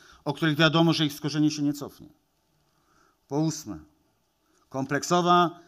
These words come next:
profilaktyka na europejskim poziomie. Korzystając ze środków unijnych, postawimy na profilaktykę. Powołamy centra profilaktyczne w każdym województwie,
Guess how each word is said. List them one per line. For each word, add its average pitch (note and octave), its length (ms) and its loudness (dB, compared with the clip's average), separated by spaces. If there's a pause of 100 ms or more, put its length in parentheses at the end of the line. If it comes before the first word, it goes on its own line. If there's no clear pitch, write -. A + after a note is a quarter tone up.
(200)
profilaktyka E3 720 0
na D#3+ 120 6
europejskim D#3 560 0
poziomie. A#2 420 -12 (540)
Korzystając C#3+ 540 4
ze F#3 100 0
środków F#3 460 2
unijnych, D3+ 540 0 (400)
postawimy E3 520 4
na E3+ 100 8
profilaktykę. D#3+ 800 0 (560)
Powołamy D#3+ 460 4
centra E3+ 520 0 (280)
profilaktyczne D#3+ 680 0
w - 60 -4
każdym E3 300 4
województwie, D#3+ 720 -2